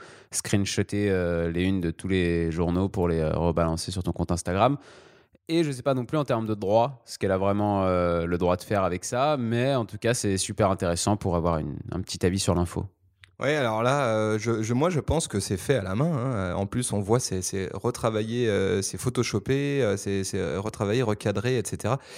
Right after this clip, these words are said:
Speaker 2: Et il y a effectivement, euh, un choix, euh, entre guillemets, éditorial, hein. Donc ça, c'est quand même assez cool.
Speaker 1: Est-ce que tu penses vraiment que la personne va dans un, va dans un bureau de tabac presse tous les matins, euh, regarde toutes les unes,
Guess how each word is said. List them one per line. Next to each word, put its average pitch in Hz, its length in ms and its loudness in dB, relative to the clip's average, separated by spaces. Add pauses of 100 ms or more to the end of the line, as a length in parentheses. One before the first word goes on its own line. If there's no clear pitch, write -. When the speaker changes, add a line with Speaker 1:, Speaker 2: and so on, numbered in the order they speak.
(160)
Speaker 2:
Et 143 160 -2
il 151 60 -4
y 131 80 -2
a 123 80 0
effectivement, 120 640 0
euh, 104 720 0
un 107 120 0
choix, 131 360 -2
euh, 107 320 -2
entre 127 280 0
guillemets, 120 380 0
éditorial, 117 520 0
hein. 101 100 -2
Donc 101 140 -4
ça, 131 100 -2
c'est 110 120 -2
quand 98 100 -2
même 98 160 2
assez 101 180 -2
cool. - 180 -10 (920)
Speaker 1:
Est-ce - 80 -14
que 120 80 -4
tu - 140 -8
penses 110 180 2
vraiment 107 480 2
que 120 120 0
la 104 100 2
personne 101 360 0
va 104 100 4
dans 101 200 0
un, 95 220 0 (200)
va 92 200 2
dans 92 160 2
un 92 80 0
bureau 101 240 0
de - 40 -18
tabac 104 280 0
presse - 340 -2
tous 113 100 -6
les 107 100 4
matins, 110 600 0
euh, 95 320 2
regarde 110 420 0
toutes - 220 -8
les 104 120 0
unes, 123 300 2